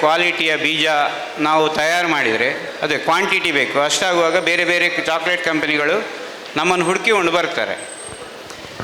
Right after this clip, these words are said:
ಆ, ಈಗ ನಮ್ಮದೇ ಉದಾಹರಣೆ, ನಮ್ಮದು ದೊಡ್ಡ ಇದಲ್ಲದಿದ್ರೂ ಸಹ ಸಾಧಾರಣ ಒಂದು ಟನ್ ವರ್ಷಕ್ಕೆ ಒಣ ಬೀಜ ಸಿಕ್ಕಿದ್ರೂ ಸಹ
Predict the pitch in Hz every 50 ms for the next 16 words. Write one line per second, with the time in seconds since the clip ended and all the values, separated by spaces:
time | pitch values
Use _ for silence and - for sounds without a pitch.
0 | - - - - - 80 78 78 78 78 78 69 65 65 57 - - - - -
1 | - - - 180 170 185 185 180 190 202 214 214 208 208 202 185 175 180 170 156
2 | 135 131 143 156 175 185 185 175 165 175 180 185 180 175 214 208 208 202 202 196
3 | 196 190 180 147 107 - - - - - - - - - - 185 170 165 180 175
4 | 180 175 175 170 165 143 131 123 120 - - 123 143 180 - - - - - -
5 | - - - - - - 185 190 190 190 180 180 180 185 196 214 214 214 - 202
6 | 196 190 190 185 185 175 - - 190 185 185 - 185 180 175 170 165 170 180 175
7 | 175 180 175 170 175 175 170 139 - - - - 151 - - 175 170 - 180 156
8 | 135 120 110 - - 104 92